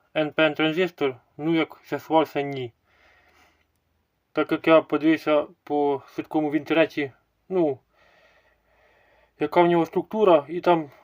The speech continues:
була помилка, він в інтернеті написано було Н П Н. А на самом то ділі, ну, а на самом то ділі він П Н П, тому знайшов інший транзистор, уже П Н П структури. І зараз його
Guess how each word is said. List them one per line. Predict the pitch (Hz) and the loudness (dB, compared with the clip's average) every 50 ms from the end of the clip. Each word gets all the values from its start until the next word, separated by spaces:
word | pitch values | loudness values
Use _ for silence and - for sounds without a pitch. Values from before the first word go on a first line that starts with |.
| _ _ | _ _
була | 135 131 147 156 165 160 151 | -16 -8 -2 2 4 4 4
помилка, | - - 185 185 175 165 165 156 | 2 -2 0 0 0 0 0 0
він | 156 156 147 | 0 0 -2
в | 147 | -4
інтернеті | 151 135 - 151 160 147 - - 143 135 117 - | -6 -4 0 2 2 2 0 -4 -12 -14 -8 -10
написано | 143 - 165 160 - 156 147 139 | -6 -6 -6 -6 -4 -4 -4 -4
було | 131 139 143 147 143 147 | -4 -2 -2 -2 0 0
Н | 151 143 139 | -2 -4 -2
П | - 147 139 135 127 123 | -2 -2 0 0 0 -2
Н. | 117 113 - - _ _ _ _ _ _ _ _ _ _ _ | -4 -8 -14 -20 _ _ _ _ _ _ _ _ _ _ _
А | 143 139 | -10 -8
на | 139 135 | -6 -2
самом | - 170 170 151 | 2 2 2 0
то | - 147 | -2 -8
ділі, | 139 135 147 143 139 135 123 - _ - | -8 -8 -8 -8 -8 -12 -14 -16 _ -10
ну, | 139 135 | -8 -6
а | 135 | -4
на | 131 131 | -6 -4
самом | 117 151 156 151 139 | -2 -2 -2 -2 -4
то | 139 | -6
ділі | 131 135 143 139 | -4 -4 -6 -4
він | 135 139 - - _ _ _ _ _ _ _ | -6 -8 -10 -14 _ _ _ _ _ _ _
П | - 139 135 | 0 0 0
Н | 131 131 127 | 0 -2 -4
П, | - - 160 165 160 - _ - - _ _ _ _ _ _ _ _ _ _ _ | 0 0 0 0 0 -4 _ -20 -20 _ _ _ _ _ _ _ _ _ _ _
тому | - 139 147 165 165 | -6 -2 0 2 2
знайшов | 151 151 151 139 - 151 147 139 135 - | 2 0 -4 -2 -2 -2 -4 -4 -6 -6
інший | - 165 160 147 - 147 135 | -4 -4 -4 -2 -4 -8 -4
транзистор, | - 147 143 139 135 160 170 165 - _ - 127 117 113 _ _ _ _ _ - _ _ _ _ _ _ _ _ _ _ _ | -2 -2 -2 0 0 0 -2 -2 -4 _ -10 -10 -10 -10 _ _ _ _ _ -20 _ _ _ _ _ _ _ _ _ _ _
уже | 147 139 135 151 139 | -8 -2 -2 -2 -2
П | - - 143 139 135 | 2 2 4 4 4
Н | 135 131 123 | 2 -2 -4
П | - - 131 123 117 - _ _ _ _ _ _ - - - _ _ _ - | -2 0 0 0 -2 -6 _ _ _ _ _ _ -20 -20 -20 _ _ _ -20
структури. | - - 147 139 120 - - 139 131 127 120 123 135 - | -10 -8 -8 -8 -8 -12 -12 -8 -6 -6 -6 -6 -8 -6
І | 165 | -4
зараз | 147 156 160 156 143 - - | 0 2 2 2 0 -2 -6
його | 147 147 143 | -6 -6 -6